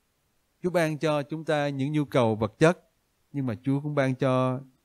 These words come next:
chúng ta nhu cầu tâm linh. Chúng ta có lời Chúa, chúng ta học lời Chúa, chúng ta được nuôi dưỡng trong lời Chúa, chúng ta được no đủ dư dật trong lời của Chúa. Chúng ta tạ ơn Chúa vì lời của Ngài. Và khi chúng ta gặp những khó khăn, à, trong đời sống,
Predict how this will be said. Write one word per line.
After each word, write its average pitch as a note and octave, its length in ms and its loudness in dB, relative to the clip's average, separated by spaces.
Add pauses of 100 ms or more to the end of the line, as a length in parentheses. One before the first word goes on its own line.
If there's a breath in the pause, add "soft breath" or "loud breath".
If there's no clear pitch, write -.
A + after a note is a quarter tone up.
(240)
chúng D3 160 -4
ta B2+ 220 0
nhu B2 160 2
cầu G#2 380 -4
tâm B2 160 -6
linh. C#3 200 2 (440)
Chúng D#3 100 -8
ta D3+ 80 -4
có D#3+ 140 0
lời C3 320 2
Chúa, D#3 320 2
chúng E3+ 160 -6
ta D#3 100 -4
học C3+ 260 -6
lời A2 240 -8
Chúa, D#3+ 300 -2 (500)
chúng E3+ 100 -14
ta E3 120 -4
được B2+ 180 -8
nuôi D#3 220 -2
dưỡng C3 200 -2
trong E3 180 -4
lời A#2+ 260 -4
Chúa, D3+ 280 -2 (260)
chúng D3+ 120 -10
ta C3 340 -8
được A#2 240 -10 (120)
no C#3+ 320 0
đủ B2 400 -4
dư E3+ 120 2
dật C#3+ 260 0
trong C3+ 140 -2
lời A#2+ 140 -2
của G#2 220 -12
Chúa. C3+ 300 -6 (320)
Chúng D#3 100 -14
ta D3+ 120 -2
tạ B2 180 -4
ơn A#2+ 200 -4
Chúa D3+ 380 2 (460)
vì A#2 160 -6
lời A2+ 180 -4
của A#2 140 -8
Ngài. A#2 380 -6 (300)
Và B2 80 -12
khi F#3+ 140 -2
chúng A3+ 140 -4
ta G#3+ 80 0
gặp E3 220 -2
những E3 120 -6
khó G#3+ 220 2
khăn, F#3+ 320 0 (840)
à, B2+ 160 -6
trong F3 180 -4
đời D3 120 4
sống, E3+ 280 0